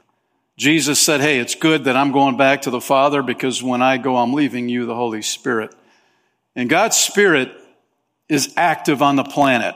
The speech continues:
First of all, he convicts people. He lets people know that they need Jesus. They need a Savior.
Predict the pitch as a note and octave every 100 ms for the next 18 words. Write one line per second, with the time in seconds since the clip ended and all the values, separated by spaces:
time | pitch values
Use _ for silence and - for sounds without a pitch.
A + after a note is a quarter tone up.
0 | - - G3+ - D#3 B2+ B2+ A#2+ B2+ -
1 | - - _ _ _ - F3 E3+ D#3 D3+
2 | - - _ _ _ - E3 B2 F#3+ G3
3 | - - F3+ F#3 C#3+ A#2+ A#2+ C#3+ D3 -
4 | D3+ D#3+ F#3+ - - F3 D3 C3 C3+ D#3+
5 | C3+ B2 A2+ C#3+ D3 C#3+ C#3+ C3 G2+ C#3+
6 | E3 A#2+ A2+ - C3+ C3+ C3 A#2+ - D3
7 | D3+ A#2+ G#2+